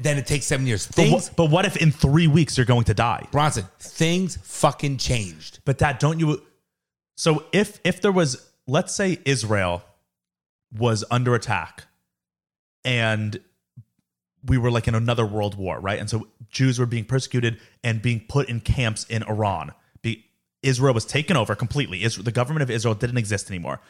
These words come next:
Speaker 2: And Jews were being rounded up every day and put in concentration camps. And a bunch of Jews were flying over to, over to America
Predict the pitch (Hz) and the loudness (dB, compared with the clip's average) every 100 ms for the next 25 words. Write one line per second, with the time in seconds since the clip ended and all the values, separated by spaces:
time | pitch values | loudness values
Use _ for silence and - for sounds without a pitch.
0 | _ _ - 113 - 139 131 123 110 98 | _ _ -4 -4 0 0 0 -2 -4 -6
1 | 107 127 160 170 135 - 120 135 123 104 | -2 0 0 0 0 0 -2 0 0 0
2 | 98 - - 113 117 117 110 101 117 113 | -2 -8 -4 -2 0 0 -4 -2 -2 -2
3 | 123 151 - - - - 123 117 110 147 | -2 -4 -6 -16 -14 -4 0 0 2 0
4 | 160 151 123 127 120 - 131 123 135 131 | 2 0 0 2 0 -2 -2 0 0 2
5 | 123 120 120 117 113 110 110 117 151 160 | 2 0 0 2 2 2 2 2 0 -2